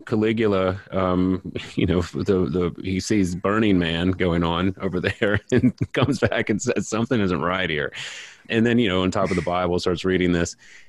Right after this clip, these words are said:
And, you know, and it's, it's a heart of our Anglican tradition. I mean, Article twenty-two, you know, says, um,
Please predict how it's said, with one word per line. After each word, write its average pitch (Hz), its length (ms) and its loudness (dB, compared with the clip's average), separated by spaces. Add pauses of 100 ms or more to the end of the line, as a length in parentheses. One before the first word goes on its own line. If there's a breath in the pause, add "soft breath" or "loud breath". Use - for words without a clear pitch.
And, 101 380 0
you 165 100 2
know, 143 140 0
and 147 100 0
it's, 190 220 -2
it's 180 140 -4
a 254 60 -2
heart 208 220 0
of 160 100 -4
our 156 160 0
Anglican 160 380 -2
tradition. 110 320 0
I 117 60 0
mean, 127 40 0
Article 131 440 -2
twenty-two, 135 760 0
you 120 160 -4
know, 110 220 -2
says, 117 460 -2
um, 101 440 0